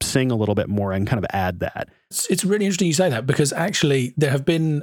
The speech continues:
Speaker 2: some minor controversies here in the U K about the, the sound on some B B C dramas. People have been complaining that they couldn't hear what was being said. And I think there's kind of two factors to that. There's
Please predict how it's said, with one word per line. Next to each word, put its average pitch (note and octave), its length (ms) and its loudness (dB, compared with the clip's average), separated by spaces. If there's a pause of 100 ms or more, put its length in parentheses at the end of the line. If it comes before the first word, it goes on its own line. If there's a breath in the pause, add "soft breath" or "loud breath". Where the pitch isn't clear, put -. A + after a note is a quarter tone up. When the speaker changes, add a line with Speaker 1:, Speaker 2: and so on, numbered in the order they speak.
Speaker 2:
some F#3+ 580 0
minor G#3+ 500 0
controversies C#3+ 840 0
here C3 200 2
in A#2+ 80 0
the A#2+ 100 0
U A#2+ 160 0
K A2 380 -2 (120)
about B2 480 0 (220)
the, B2 380 0
the C3 120 2
sound C#3 560 0 (100)
on B2+ 340 0
some C3 460 0 (160)
B C3+ 160 2
B A#2+ 80 -2
C C3 140 0
dramas. A#2+ 580 -2 (640 soft breath)
People E3+ 240 4
have C#3 100 0
been C3 120 2
complaining B2+ 480 0
that A#2+ 80 -4
they B2 100 2
couldn't C#3 260 0
hear C3 220 2
what C3+ 140 0
was A#2+ 120 2
being A#2+ 280 2
said. C3+ 380 0 (540 soft breath)
And D3 100 4
I C3 40 2
think E3 120 0
there's C#3 160 0
kind D3 160 2
of A#2 120 -4
two F3+ 220 0
factors D#3 640 -2 (100)
to B2 120 -2
that. G#2 280 -6 (400 soft breath)
There's B2+ 420 2